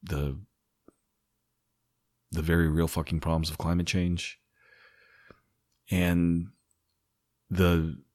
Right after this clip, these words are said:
shallowness of our culture, you know, I think it's good for us to confront reality, even though it is terrifying.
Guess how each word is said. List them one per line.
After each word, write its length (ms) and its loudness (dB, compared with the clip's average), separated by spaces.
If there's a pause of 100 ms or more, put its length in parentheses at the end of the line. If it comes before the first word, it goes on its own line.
(1120)
shallowness 1040 4 (1300)
of 160 0
our 100 0
culture, 680 0 (1500)
you 120 0
know, 240 -2
I 120 -2
think 260 0
it's 500 0 (440)
good 280 4
for 200 0
us 180 -2
to 120 -6
confront 460 -4
reality, 640 -2
even 240 0
though 200 0
it 160 -2
is 160 -2
terrifying. 580 -6